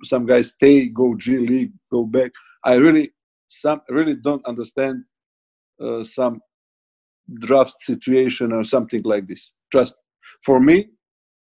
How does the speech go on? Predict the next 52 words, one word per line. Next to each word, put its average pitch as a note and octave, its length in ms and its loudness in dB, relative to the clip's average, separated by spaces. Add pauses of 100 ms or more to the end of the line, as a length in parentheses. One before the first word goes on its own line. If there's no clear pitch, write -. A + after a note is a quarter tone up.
(380)
for B2+ 100 -6
me, D#3 200 2
I C3 140 2
like D#3 300 -2
all E3+ 160 -4
the E3+ 120 -8
players, D#3+ 380 -4
starting D3+ 440 -2
with C#3+ 120 -8
the C#3 60 -10
Doncic, D#3+ 460 -8
to D#3+ 80 -8
play D#3 240 -2
one D#3 240 -2
more, D3+ 120 -6
two E3 180 -6
more D3+ 240 -4
years D#3 260 -4
in D3 80 -8
Europe D3+ 300 -2
to B2 80 -16
show C#3 280 -4
us C3+ 160 0
the A#2 60 -20
best B2 300 -6
games, C#3 280 -6
and C3+ 120 -8
after C#3 300 -6 (460)
play, C3 240 -6
go B2+ 340 -4
N B2+ 180 -4
B B2+ 160 -2
A, C3 60 0
enjoy. A#2+ 320 -6
Of - 240 -18
course, A#2 160 -4
I A#2+ 80 2
talk C#3 220 0
about C3+ 220 2
the C3 60 -4
best C3+ 220 0 (460)
young B2 280 -2
player A#2+ 180 0 (360)
in A#2+ 80 -10
the B2 60 -6
last, A#2+ 300 -4
I A2+ 80 -8
don't A2+ 120 -12
know, A2 180 -18
couple A2+ 240 -12
of, G#2+ 80 -14 (300)
I A2+ 120 -10